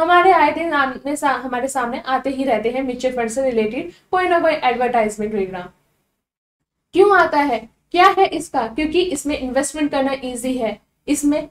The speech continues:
अपॉर्चुनिटीज बहुत हैं, as an advisor, as an investor, as a distributor।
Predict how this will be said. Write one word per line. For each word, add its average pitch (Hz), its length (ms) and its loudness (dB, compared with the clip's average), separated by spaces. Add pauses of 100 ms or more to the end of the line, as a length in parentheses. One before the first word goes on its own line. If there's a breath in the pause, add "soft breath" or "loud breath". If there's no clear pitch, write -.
(140)
अपॉर्चुनिटीज 294 640 2
बहुत 262 280 2
हैं, 226 240 -10
as 254 240 2
an 247 220 0
advisor, 269 400 0
as 240 160 0
an 247 120 0
investor, 247 520 -4
as 233 120 -2
a 262 100 2
distributor। 233 680 -2